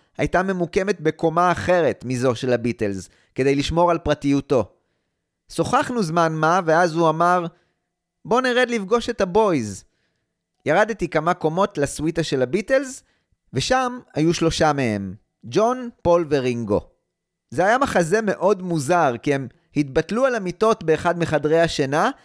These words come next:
כשהטלוויזיה מראה אותם מגיעים למלון, ותמונות של המלון שבו שהינו באותו הזמן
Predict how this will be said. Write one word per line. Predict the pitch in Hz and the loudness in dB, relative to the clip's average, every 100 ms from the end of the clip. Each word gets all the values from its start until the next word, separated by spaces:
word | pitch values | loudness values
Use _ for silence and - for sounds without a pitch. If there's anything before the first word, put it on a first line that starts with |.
| _ _ _ | _ _ _
כשהטלוויזיה | - 156 160 175 170 147 247 294 190 185 180 185 - | 0 0 2 2 2 0 -2 -2 0 0 0 -4 -4
מראה | 151 151 135 | -2 0 2
אותם | 190 196 202 | 0 2 0
מגיעים | 175 143 156 170 190 | 0 -2 -4 -2 -2
למלון, | 180 160 147 147 127 104 101 _ _ | -2 0 2 2 0 -4 -12 _ _
ותמונות | 139 - 170 185 285 | -6 -4 -2 0 0
של | - 208 | 2 0
המלון | 185 175 196 247 | 2 0 0 0
שבו | 220 165 160 208 | -2 -2 0 0
שהינו | - 185 196 226 202 | 0 0 0 -2 0
באותו | 175 170 220 | 0 0 -2
הזמן | 226 202 311 302 262 | -2 -2 -2 -2 -6